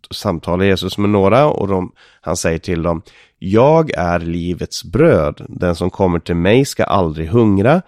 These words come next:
och den som tror på mig ska aldrig någonsin törsta."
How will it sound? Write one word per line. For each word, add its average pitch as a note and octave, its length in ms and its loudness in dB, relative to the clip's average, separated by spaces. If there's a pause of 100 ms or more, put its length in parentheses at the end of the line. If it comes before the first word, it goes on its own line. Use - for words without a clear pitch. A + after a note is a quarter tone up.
(380)
och F#2 80 -4
den F2 180 -2
som F2 180 -6
tror C3 400 -4
på - 180 -4
mig D#2+ 460 -4
ska - 300 -12
aldrig E2 420 -2
någonsin F2+ 600 -4 (100)
törsta." - 540 -2